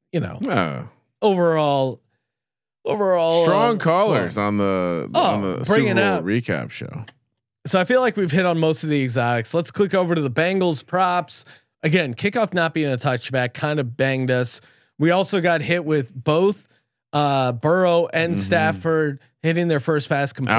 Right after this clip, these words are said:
Speaker 2: Outlier year, Sean.
Speaker 1: Uh, I mean, again, I'm gonna keep, it's a system play. Much like the first half unders are a system
Speaker 2: Yeah.
Speaker 1: play, it's just a much smaller system. We've had pass completions four times in a row. We're due for some incompletes,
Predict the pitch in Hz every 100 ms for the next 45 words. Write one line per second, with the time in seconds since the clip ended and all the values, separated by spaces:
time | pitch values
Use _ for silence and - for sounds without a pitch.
0 | 123 214 117 120 120 113 107 - 113 123
1 | 92 - 85 85 82 _ _ - - -
2 | 113 117 - 226 269 - 214 294 214 -
3 | 277 330 285 277 _ - 214 - 226 269
4 | - 208 175 127 202 110 98 - 165 208
5 | 233 214 202 175 - 190 170 190 185 151
6 | 175 214 247 226 175 175 160 196 196 196
7 | 160 117 139 233 254 294 - - _ -
8 | 190 196 214 220 180 190 - 190 185 226
9 | 233 - 160 143 - 160 180 180 _ _
10 | _ 151 180 185 175 151 - 185 196 196
11 | 160 _ 165 175 208 - 202 165 196 220
12 | 185 165 151 - 185 202 - 208 214 185
13 | 180 175 196 208 180 180 147 269 277 202
14 | 180 190 180 165 220 254